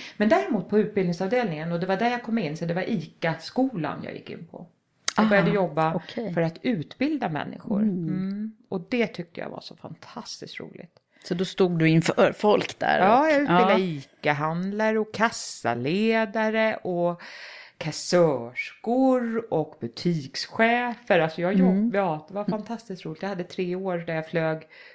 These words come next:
Speaker 1: for och flög över hela Sverige och utbildade alla möjliga typer av människor på ganska konceptstyrda utbildningar.
Speaker 2: Mm.
Speaker 1: Så att jag fick träna mig på att stå inför folk och, och liksom
Speaker 2: Just det. Men
Speaker 1: utbilda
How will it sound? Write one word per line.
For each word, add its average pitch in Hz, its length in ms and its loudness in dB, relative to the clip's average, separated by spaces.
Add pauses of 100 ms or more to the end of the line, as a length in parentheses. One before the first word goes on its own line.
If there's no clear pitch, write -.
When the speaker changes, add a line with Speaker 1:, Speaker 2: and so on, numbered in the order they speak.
Speaker 1:
for 226 260 2
och 170 80 2
flög 160 320 -2
över 151 120 -4
hela 151 220 -6
Sverige 180 400 -2
och 156 40 -2
utbildade 156 380 -6
alla 151 120 -4
möjliga 185 560 -2
typer 208 560 -2
av 226 120 4
människor 147 580 0
på - 120 -8
ganska 220 320 0
konceptstyrda - 1300 -2
utbildningar. - 680 -8
Speaker 2:
Mm. 180 360 4 (400)
Speaker 1:
Så 170 60 -6
att 170 120 -6
jag 180 140 -2
fick 214 200 -2
träna 190 460 2
mig 269 120 0
på 247 140 -8
att - 60 -8
stå 170 340 -4
inför 240 340 -2
folk 156 520 -4
och, 156 500 -4
och - 100 -10
liksom 160 360 -8 (280)
Speaker 2:
Just - 380 4
det. 170 220 2 (180)
Men - 140 4
Speaker 1:
utbilda 180 140 8